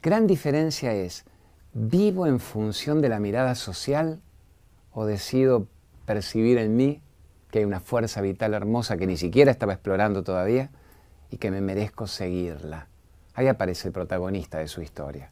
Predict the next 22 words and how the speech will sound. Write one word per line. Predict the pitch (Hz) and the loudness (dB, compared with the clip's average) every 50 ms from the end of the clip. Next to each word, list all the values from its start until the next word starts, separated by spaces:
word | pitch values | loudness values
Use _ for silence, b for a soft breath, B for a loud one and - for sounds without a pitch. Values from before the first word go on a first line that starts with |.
| - | -20
protagonista | - - - - 87 92 104 127 156 147 131 - - 82 | -18 -10 -4 -2 2 4 6 8 6 6 4 0 -6 -10
de | 78 | -10
su | - - | -10 -14
historia | 82 78 - 85 82 82 85 | -16 -12 -10 -6 -6 -6 -6
de | 80 | -6
amor, | 76 76 76 73 - b b b b b b b b b b - | -8 -10 -12 -14 -16 b b b b b b b b b b -8
no | - 98 104 | -6 -4 -2
el | 107 104 | 0 0
actor | 98 92 - - 110 107 107 104 | -2 -2 -4 -2 -2 0 0 0
de | 101 | 0
reparto | 95 95 98 87 95 - 110 107 113 - - 107 | -2 -4 -6 -4 -2 -2 0 0 -2 -2 -4 -4
de | 95 | -2
la | 92 87 | -2 -4
película | 87 - 90 92 98 87 - - 98 92 87 85 | -4 -4 -4 -4 -4 -4 -4 -4 -4 -4 -4 -4
ajena. | 87 - - - 92 85 82 80 78 76 b b b b b b b b b b b b b b | -8 -10 -10 -10 -10 -8 -8 -10 -10 -12 b b b b b b b b b b b b b b
Entonces, | - - 110 - - 113 - | -10 -8 -6 -6 -6 -6 -4
gente | - 143 135 139 131 139 | -2 0 0 2 2 0
hermosa, | 127 120 127 127 123 110 95 - - 95 87 | 0 2 2 2 2 0 -2 -6 -8 -8 -8
el | 90 90 | -10 -8
primer | - 107 117 135 139 135 | -4 -2 0 0 0 0
contacto | - 127 110 - 143 127 123 139 | -2 -2 -2 0 -2 -2 -2 -4
sería, | 120 - - 113 104 113 120 117 113 104 92 | -4 -4 -4 -2 0 0 0 0 -2 -2 -6